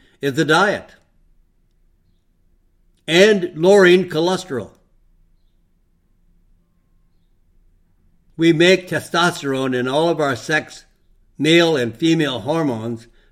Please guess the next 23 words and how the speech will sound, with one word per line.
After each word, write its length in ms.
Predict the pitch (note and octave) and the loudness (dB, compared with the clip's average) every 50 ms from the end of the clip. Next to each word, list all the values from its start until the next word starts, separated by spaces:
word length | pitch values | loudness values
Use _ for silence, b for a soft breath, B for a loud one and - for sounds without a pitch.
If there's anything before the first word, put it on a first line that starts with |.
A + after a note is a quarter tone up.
| _ _ | _ _
from 360 | - E3+ E3+ F3 F#3+ F3+ F3+ | -4 -2 0 0 0 -2 -2
cholesterol. 580 | D#3+ D#3 E3 F3 F3+ E3+ - - C3 G#2 - - _ _ _ _ _ _ _ _ _ _ _ _ _ _ _ _ _ | -4 -4 -2 -2 -4 -6 -6 -8 -10 -10 -12 -14 _ _ _ _ _ _ _ _ _ _ _ _ _ _ _ _ _
It's 140 | C#3 A2+ D#3+ | -10 -6 -2
a 80 | D3 | 0
natural 480 | C#3 C#3 D3+ D#3+ E3+ E3+ - F#3 F3+ E3+ | 0 2 2 2 2 2 0 0 0 0
nutrient, 720 | D#3 D#3 E3+ F#3 F3+ F3+ - A2+ G#2 G#2+ C3+ - - _ _ _ _ _ _ _ _ _ _ _ | 2 4 4 4 4 2 -4 -10 -10 -10 -12 -14 -18 _ _ _ _ _ _ _ _ _ _ _
so 340 | - - - F3 F#3 G#3 A3 | -10 -4 0 4 4 6 6
important 480 | G3+ F#3 - - E3+ F3 E3+ F3 E3+ | 4 2 0 -2 -4 -4 -4 -2 -4
and 100 | D3+ A#2+ | -4 -4
so 200 | - F3 F3 E3+ | -2 -2 -2 -2
critical 420 | E3+ - - F3+ F#3 F#3 F3 D#3+ C#3 | -2 -2 -2 -2 -2 -2 -2 -4 -4
to 80 | C3 | -4
the 100 | B2 B2 | -6 -6
body 440 | A#2 A#2+ A#2+ A#2 A2+ A#2 C#3+ D3+ - _ _ _ _ _ _ _ _ _ _ _ _ _ _ _ _ _ _ _ _ _ _ _ _ _ _ _ _ | -4 -4 -4 -4 -4 -6 -8 -10 -12 _ _ _ _ _ _ _ _ _ _ _ _ _ _ _ _ _ _ _ _ _ _ _ _ _ _ _ _
that 300 | C#3 C#3 C#3+ C#3+ - - - | -2 0 0 -2 -2 -8 -10
our 140 | C#3 C#3+ | -8 -8
creator 760 | C3+ - - D3+ D3+ D#3+ F#3 G3+ G3 D3 A#2 G#2+ C3 B2 - _ _ _ _ _ _ _ _ _ _ _ _ _ - | -8 -8 -6 -2 0 2 4 4 4 2 0 -2 -6 -10 -16 _ _ _ _ _ _ _ _ _ _ _ _ _ -12
of 180 | B2+ C3 B2 | -10 -8 -6
our 160 | C#3 C3+ C3 B2 | -4 -4 -4 -2
human 320 | B2+ E3 E3+ E3 D3 C3 | 0 0 0 0 0 0
body 500 | C#3+ C#3+ C#3 B2+ A#2 A#2 A#2 C#3 - _ _ _ _ _ _ _ _ _ _ | 0 -2 -2 -2 -4 -6 -8 -8 -10 _ _ _ _ _ _ _ _ _ _
instilled, 880 | D3 D3 C#3 - - - _ F#3+ G3+ G#3+ G3 D#3+ D3 D#3+ E3+ D#3 A#2+ A2 - _ _ _ _ _ _ _ _ _ _ _ | -8 -8 -8 -8 -12 -4 _ 4 4 6 6 4 4 2 -2 -4 -10 -16 -20 _ _ _ _ _ _ _ _ _ _ _
installed 840 | C#3+ C#3+ B2 - - - - F#3+ G3 F3+ D3 C#3 D3+ E3 D3+ C3 | -10 -10 -10 -10 -6 -2 0 2 2 2 0 -2 -2 -4 -6 -8